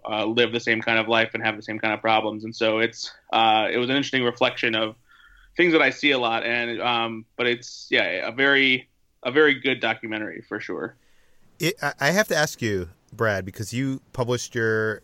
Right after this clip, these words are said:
Speaker 2: you know, your top fifteen last week. Is this a film that would have made your top fifteen if you had seen it before then?
Speaker 1: Probably not. It,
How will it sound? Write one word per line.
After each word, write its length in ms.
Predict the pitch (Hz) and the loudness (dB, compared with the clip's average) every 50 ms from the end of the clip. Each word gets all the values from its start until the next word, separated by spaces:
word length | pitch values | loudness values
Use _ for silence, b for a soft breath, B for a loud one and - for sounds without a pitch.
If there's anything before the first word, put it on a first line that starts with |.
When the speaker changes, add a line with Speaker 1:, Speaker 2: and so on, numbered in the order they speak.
| _ _ | _ _
Speaker 2:
you 120 | - 110 | -8 -4
know, 80 | 101 101 | -4 -2
your 160 | 98 98 95 | -2 -2 -4
top 220 | - - 104 98 - | -4 -4 -4 -4 -4
fifteen 340 | 110 101 - 113 104 98 | -6 -6 -4 -6 -6 -4
last 300 | 98 95 95 - - - | -4 -6 -6 -6 -8 -10
week. 380 | 101 98 101 95 - - - - b b b b b b b b b b b b b b _ _ _ | -8 -8 -8 -8 -10 -12 -18 -20 b b b b b b b b b b b b b b _ _ _
Is 200 | - 120 110 104 | -4 -4 -2 -2
this 160 | 135 143 - | -2 -2 -2
a 80 | 147 - | -4 -2
film 240 | - 139 135 131 | 0 0 2 2
that 120 | 127 117 110 | 0 0 0
would 120 | 117 120 | 0 0
have 80 | 117 117 | 0 0
made 260 | 107 104 113 123 113 | 0 0 -2 -2 -2
your 100 | 110 101 | -4 -6
top 220 | - 98 85 80 | -4 -6 -6 -6
fifteen 640 | - 95 85 - - 104 95 90 90 87 87 87 80 85 - _ _ _ _ _ | -6 -10 -10 -8 -8 -8 -6 -6 -8 -8 -10 -10 -12 -14 -18 _ _ _ _ _
if 280 | - 113 - - - 113 | -6 -6 -6 -4 -4 -2
you 60 | 107 | -2
had 120 | 98 92 | -2 -2
seen 140 | - 104 95 | -4 -6 -6
it 100 | 92 - | -8 -8
before 320 | - 90 - - 92 90 | -10 -10 -8 -8 -8 -8
then? 220 | 80 80 73 76 - _ _ _ _ _ _ _ _ _ _ _ _ _ | -8 -12 -16 -16 -20 _ _ _ _ _ _ _ _ _ _ _ _ _
Speaker 1:
Probably 400 | - - 277 285 277 262 240 196 | 2 4 6 6 6 6 4 4
not. 420 | 160 147 147 151 160 160 160 - | 2 2 2 4 4 4 4 2
It, 160 | 160 170 165 | 2 0 0